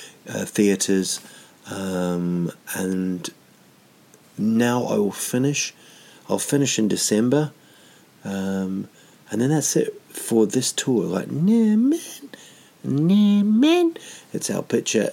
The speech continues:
Um, the tour will finish because this will be about seventy times. But I will tell you this, we are filming it in Malmo, um, and that's gonna be on December nineteenth. Um,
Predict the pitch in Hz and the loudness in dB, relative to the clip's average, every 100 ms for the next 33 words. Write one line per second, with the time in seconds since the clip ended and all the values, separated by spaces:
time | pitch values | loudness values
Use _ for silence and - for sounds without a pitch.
0 | - 113 107 107 104 - - - - 120 | -4 -2 0 0 0 -4 -6 -6 0 2
1 | 110 101 - 107 101 - 104 98 - - | 4 2 0 0 0 0 0 -2 -4 -6
2 | 95 104 - - - - - - _ 107 | -2 -2 -2 -10 -20 -20 -20 -20 _ -6
3 | - 120 120 117 - - - - - 107 | -4 -2 0 0 0 -4 -2 -2 0 0
4 | 104 101 - 95 104 98 95 92 - - | -2 -4 -6 -6 -6 -4 -4 -6 -10 -14
5 | - - - - 110 107 123 151 139 - | -20 -20 -20 -4 2 4 6 4 2 -2
6 | 131 127 120 113 117 - - 120 110 107 | 0 2 4 2 0 -6 -6 -2 0 0
7 | 104 - 131 123 117 110 - 104 101 101 | -4 -2 -2 0 0 0 -4 -6 -2 0
8 | 101 104 98 98 101 - - - - - | 0 2 0 -2 -4 -14 -20 -20 -20 -10
9 | 113 104 104 101 110 117 - 107 98 101 | -4 -2 0 0 0 -2 -2 -2 -2 -2
10 | 98 95 - - - 113 110 104 104 104 | -2 -4 -6 -6 -4 -2 -2 -2 -2 -2
11 | 104 - - - - - - _ 131 117 | -6 -10 -20 -20 -20 -20 -20 _ -8 -4
12 | 120 117 110 110 104 - - 90 - - | 0 0 2 0 -2 -4 -4 -4 -4 -14
13 | - - _ _ _ _ _ - 98 98 | -20 -20 _ _ _ _ _ -14 -10 -4
14 | 95 92 92 92 92 | -2 -2 -2 -4 -6